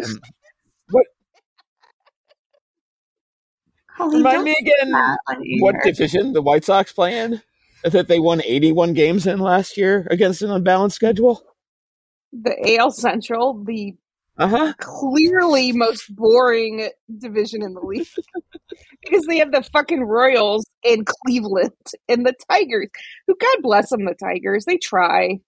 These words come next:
Speaker 3: They really do. But I maintain that A J Hicks is the only one out of that twenty seventeen Astros team that's being punished because he had to go manage the Tigers.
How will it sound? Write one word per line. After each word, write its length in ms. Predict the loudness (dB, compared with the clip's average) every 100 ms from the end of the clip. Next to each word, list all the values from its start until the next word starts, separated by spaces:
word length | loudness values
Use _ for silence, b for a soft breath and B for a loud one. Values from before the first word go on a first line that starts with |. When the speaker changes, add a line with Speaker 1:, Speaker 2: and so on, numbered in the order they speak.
| _ -2
Speaker 3:
They 120 | 0
really 280 | 2 0 2
do. 440 | 2 4 4 2 _
But 120 | -8 -8 _ _ _ _ _ _ _ _ _ _ _ _ _ _
I 160 | -2 0
maintain 600 | -2 0 -2 -2 -2 -2
that 140 | 0
A 180 | 0 0
J 240 | 0 0
Hicks 300 | 0 -4 -6
is 140 | -10 -8
the 140 | -4
only 300 | 0 2 0
one 180 | 2 2
out 160 | 2 2
of 60 |
that 160 | 0 -2
twenty 260 | -2 -2 0
seventeen 520 | 0 -2 -2 -4 -2
Astros 460 | 0 -2 -2 -8 -6
team 220 | -8 -6
that's 220 | -6 -8
being 280 | _ -8 -8
punished 480 | -10 -8 -6 -6 -10 b b b _
because 420 | -6 0 -2 2
he 140 | 2
had 120 | 2 0
to 60 |
go 160 | 0 -2
manage 380 | -2 -4 -8 -10
the 80 | -10
Tigers. 560 | -10 -10 -12 -16 -18